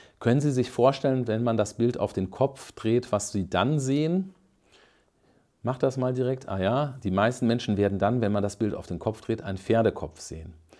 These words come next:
Und, ähm, auch mit solchen Bildern versuchen wir Menschen, die eine Psychose haben, beizubringen, dass ihre Sichtweise auf ein Bild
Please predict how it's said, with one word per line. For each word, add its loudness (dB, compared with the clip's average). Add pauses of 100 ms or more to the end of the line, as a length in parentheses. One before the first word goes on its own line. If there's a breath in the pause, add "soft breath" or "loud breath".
(560 loud breath)
Und, -2
ähm, 2
auch 0
mit 2
solchen 4
Bildern 2
versuchen -2
wir 0
Menschen, 0
die 2
eine 0
Psychose -4
haben, 0
beizubringen, 0
dass -4
ihre 4
Sichtweise -2
auf -4
ein -4
Bild 0